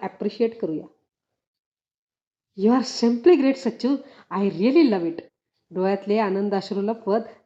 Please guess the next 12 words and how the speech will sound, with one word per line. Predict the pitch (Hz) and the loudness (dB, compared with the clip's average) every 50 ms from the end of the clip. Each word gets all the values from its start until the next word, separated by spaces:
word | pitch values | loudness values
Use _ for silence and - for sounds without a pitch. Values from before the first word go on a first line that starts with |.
| _ _ - | _ _ -6
अंजली | 185 185 180 170 196 196 214 | -4 -4 -2 -2 -2 0 0
माझ्या | 214 208 180 170 196 202 | -2 -2 -2 -2 -2 -2
मिठीत | 196 185 180 - 190 180 | -2 -4 -4 -6 -6 -6
शिरली | - - - 190 160 165 151 143 - - _ _ _ _ _ _ _ _ _ _ _ _ _ | -6 -6 -8 -8 -6 -6 -10 -12 -12 -16 _ _ _ _ _ _ _ _ _ _ _ _ _
आणि | - 180 190 196 | -6 -4 -4 -2
त्या | 190 - 226 208 | -2 -2 -2 -2
मिश्किल | 165 160 185 202 - - - - 269 254 | 0 0 0 -2 -2 -2 -2 -2 0 0
हसणाऱ्या | 208 226 226 - - 214 220 226 220 202 202 226 247 | 0 -2 -4 -4 -2 0 2 2 2 2 2 0 0
टकल्याचे | 240 - - 214 - - 190 202 214 214 - 208 208 | -2 -4 -6 -4 -2 0 0 0 0 0 0 0 2
मनोमन | 226 226 208 196 208 214 214 226 233 226 - | 2 2 0 0 2 2 0 0 -2 -2 -4
आभार | 175 175 170 196 208 208 | -6 -4 -2 0 -2 0
मानत | 208 208 185 170 185 226 | 0 0 0 0 -2 -2